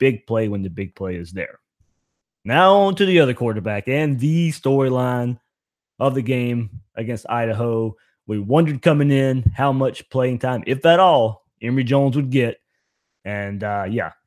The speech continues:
that is the takeaway from the Idaho game. Look, I, I thought he looked calm, composed in his first extended action of the season.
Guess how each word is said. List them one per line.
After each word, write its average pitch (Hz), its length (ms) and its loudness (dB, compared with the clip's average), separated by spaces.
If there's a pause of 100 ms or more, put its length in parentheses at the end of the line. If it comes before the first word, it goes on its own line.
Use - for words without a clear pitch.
that 131 220 4
is 131 220 2
the 113 100 -8
takeaway 107 680 -2 (220)
from 117 160 -2
the 113 160 2
Idaho 98 340 -4
game. 95 320 -6
Look, 104 220 -4
I, 101 320 0
I 131 140 4
thought 175 260 4
he 160 60 6
looked 160 340 6
calm, 156 480 4
composed 135 520 2
in 120 80 -4
his 127 200 -4
first 139 400 -4
extended 139 480 -2
action 143 320 0
of 131 120 -4
the 120 60 -8
season. 143 480 0